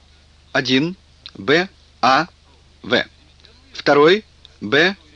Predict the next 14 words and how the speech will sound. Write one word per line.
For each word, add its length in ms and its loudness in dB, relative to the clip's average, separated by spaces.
А, 260 2
В. 280 -4
Третий. 500 0
Б, 340 0
Б, 320 0
А. 240 0
Четвёртый. 720 -4
А, 280 0
Б, 360 -2
В. 340 -2
Пятый. 560 -2
А, 280 0
В, 360 -2
Б. 280 0